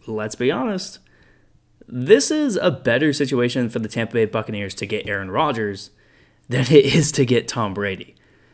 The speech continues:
Because Tom Brady was already well past, he was well past forty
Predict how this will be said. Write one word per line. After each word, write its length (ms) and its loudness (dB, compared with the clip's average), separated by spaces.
Because 300 4
Tom 200 0
Brady 240 4
was 160 2
already 280 2
well 260 -2
past, 480 -8
he 140 -4
was 200 -2
well 180 6
past 360 0
forty 480 -2